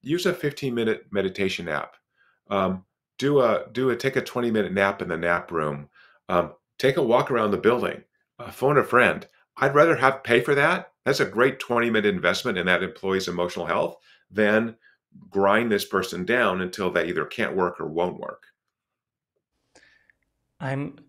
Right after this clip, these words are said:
Speaker 2: curious. First, I'm curious w-, why you are in winter right now. So I'm thinking, "What can I do with the next guest to have
Speaker 1: <laughs>
Speaker 2: them not winter so much?"
Speaker 1: We can just breathe a little bit.
Speaker 2: Exactly.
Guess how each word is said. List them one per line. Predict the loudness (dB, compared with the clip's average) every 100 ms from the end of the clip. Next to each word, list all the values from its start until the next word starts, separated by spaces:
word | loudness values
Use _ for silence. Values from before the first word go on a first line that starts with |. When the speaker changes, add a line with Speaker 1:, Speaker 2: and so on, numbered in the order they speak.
| _ _ _ _
Speaker 2:
curious. | -6 -2 0 0 -2 -10 _ _ _
First, | -2 0 2 0
I'm | -2
curious | 0 0
w-, | -2 -8 -10 -10 -10
why | 0 6 6 6
you | 4 0 -2 -2
are |
in | -2 -2
winter | 0 0 0 0
right | 0 0
now. | -2
So | -2 -4
I'm | -2
thinking, | -4 -4 -8
"What | -10 -8
can | -10 -10
I | -10
do | -10
with | -10 -12
the |
next | -12 -12 -14 -14 -8
guest | -4 -4 -6 -12 -10
to | -6
have | -2 -2 0
Speaker 1:
<laughs> |
Speaker 2:
them | -2 -2 -2
not | -2 -4 -4
winter | -2 -2 -4 -4 -4 -4
so | -8
much?" | -8 -8 -10 -12 -4 -2 -4 -14 -20 _ _ _ -2
Speaker 1:
We | 0
can | 0
just | 0 -2 -2
breathe | 0 2 2 0 -4
a |
little | -4 -8 -10
bit. | -10 -10 -12 -20 -20 _ _ _ _ _
Speaker 2:
Exactly. | -10 -8 -6 -4 -4 -6 -8 -8 -8